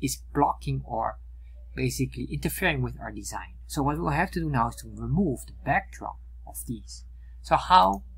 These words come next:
do we do this? So what we're going to do here, we can do again in the R scale, and then what I want to do here,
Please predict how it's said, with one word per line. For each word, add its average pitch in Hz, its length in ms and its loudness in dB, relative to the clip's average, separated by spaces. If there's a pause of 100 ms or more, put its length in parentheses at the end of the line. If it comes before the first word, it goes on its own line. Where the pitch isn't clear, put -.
(100)
do 147 100 0
we 143 140 4
do 120 160 -2
this? - 340 -14 (880)
So 139 140 -4
what 147 80 -4
we're 208 60 -4
going 196 200 0
to 147 60 -2
do 147 120 0
here, 131 440 0 (800)
we 156 60 -2
can 165 120 6
do 160 100 8
again 127 340 4
in 127 120 -4
the 107 140 -8
R 107 240 -4
scale, 196 460 -4 (380)
and 113 180 -8
then 180 360 2 (300)
what 127 100 -4
I 123 80 -4
want 123 300 0
to - 80 -12
do 120 180 -4
here, 123 580 -2